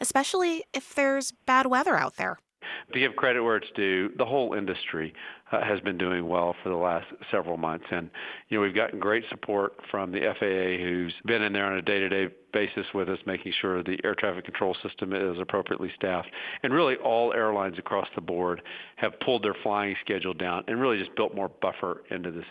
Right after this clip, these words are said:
Speaker 2: system. And we've been seeing, even when there is weather, the impacts are smaller now than they were before, and even smaller than they were pre-pandemic, because we built more buffer. Now, that costs some money. Uh, we're gonna keep that in place, and we have high confidence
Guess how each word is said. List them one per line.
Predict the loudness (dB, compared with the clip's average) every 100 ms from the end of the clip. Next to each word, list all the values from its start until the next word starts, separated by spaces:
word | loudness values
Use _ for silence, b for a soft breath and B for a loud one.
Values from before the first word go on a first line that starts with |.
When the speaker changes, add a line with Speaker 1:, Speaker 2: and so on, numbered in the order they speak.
| -14
Speaker 2:
system. | -12 -12 -8 -4
And | -2 -2 -2 -6 B B B B -14 -4
we've | 0 2 0 0
been | -2 -2 -4
seeing, | -2 0 0 -2
even | 0 0 0 0
when | -2
there | -2
is | 0 0 0
weather, | 0 0 2 0 -2 B B B B -6
the | -2
impacts | -2 0 0 0 -4
are | -4
smaller | 0 0 2 0 -2 -4 -4
now | -2 2 2
than | 0 -2
they | -2
were | 0 0
before, | -4 -4 -2 0 -2 -2
and | -2
even | -2 -4 -2
smaller | 0 0
than | -2
they | -2
were | 0 -2
pre-pandemic, | -2 -4 -4 -6 -4 -6 -6
because | -4 -2 -2
we | -2
built | -2 -2 -2
more | -2 -2 0
buffer. | -2 0 -4 0
Now, | 0
that | 0
costs | 2 0 0 -4
some | -2
money. | -2 -2 -10 -20 _ -6
Uh, | -2
we're | 0
gonna | 0
keep | -2 -6 -2
that | 0 0 0
in | -6 -6
place, | -2 0 0 -2 -6 -8 -4
and | 0
we | 2
have | 0
high | 0 -2
confidence | 0 -2 -2 -6 -8